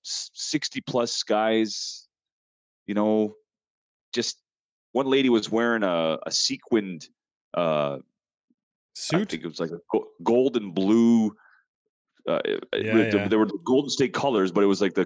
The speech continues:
Speaker 1: American flag, and she was, she might have been, like, sixty-five, and she was waving up there. Like, you, I thought I was watching, like, the Super Bowl, a Super Bowl from the seventies. Like, I'm like,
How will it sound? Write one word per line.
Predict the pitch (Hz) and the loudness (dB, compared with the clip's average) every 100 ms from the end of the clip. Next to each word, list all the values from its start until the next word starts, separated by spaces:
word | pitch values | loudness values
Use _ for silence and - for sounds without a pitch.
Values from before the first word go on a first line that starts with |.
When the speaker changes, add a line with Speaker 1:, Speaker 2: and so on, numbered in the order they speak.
| - | -2
Speaker 1:
American | 98 101 113 92 | -4 -2 -2 -4
flag, | - 87 90 101 104 98 | -6 -2 0 0 0 -4
and | 92 | -4
she | 107 | -4
was, | 95 - - - _ | -4 -6 -16 -20 _
she | - 123 | -8 -2
might | 131 | 0
have | 117 | 0
been, | 104 | 0
like, | 92 80 | -2 -4
sixty-five, | - 98 - 90 90 92 92 90 | -6 -8 -8 -6 0 0 2 -2
and | 85 | -4
she | 101 | -4
was | 92 _ 95 | -6 _ -2
waving | 98 104 95 | 0 2 0
up | 95 - | -4 0
there. | 101 101 | 2 2
Like, | 95 - | 2 -2
you, | 120 - - - | -4 -12 -10 -6
I | |
thought | - 254 | -4 -2
I | |
was | 147 120 | 0 0
watching, | 131 135 131 110 | 0 -2 -6 -4
like, | 104 - | -4 -2
the | 95 | 0
Super | 139 120 | 0 0
Bowl, | 101 104 92 | 0 0 2
a | |
Super | - 139 | 0 0
Bowl | 117 107 | 0 -2
from | 107 92 | -2 -6
the | |
seventies. | - 101 98 85 - | -2 -2 -2 -4 -6
Like, | 95 | -6
I'm | 104 | -4
like, | 117 | -6